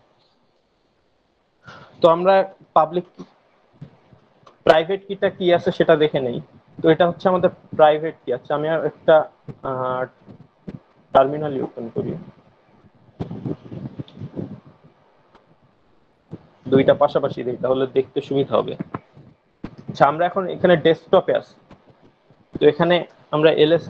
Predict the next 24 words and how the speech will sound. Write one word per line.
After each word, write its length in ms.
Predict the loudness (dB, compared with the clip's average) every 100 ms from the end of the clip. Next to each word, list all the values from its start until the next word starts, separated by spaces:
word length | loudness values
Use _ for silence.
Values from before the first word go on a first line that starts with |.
| 0
এটা 180 | 2 2
হচ্ছে, 260 | -2 -8 0
এই 260 | 2 4 2
ডান 260 | 2 0 0
পাশেরটা 360 | -4 -4 0
হচ্ছে 220 | -2 0
আমার 160 | 0 2
host 260 | 2 0 2
machine, 380 | 0 2 0
তার 140 | 2 2
মানে 160 | 0
হচ্ছে 240 | -4 -2 0
আমার, 220 | 2 0
আহ, 260 | -2 -4 0
personal 460 | 2 0 0 -2
যে 100 | 0
কম্পিউটারটা 560 | 0 0 0 -4 -4 -4
সেটা, 420 | -4 0 2 0 -4 -20 _
এবং 220 | 0 0 2
বাম 200 | 0 2
পাশেরটা 400 | 0 0 0 0
হচ্ছে 240 | 0 -2
আমার 140 | -2
server, 420 | 2 2 2 -2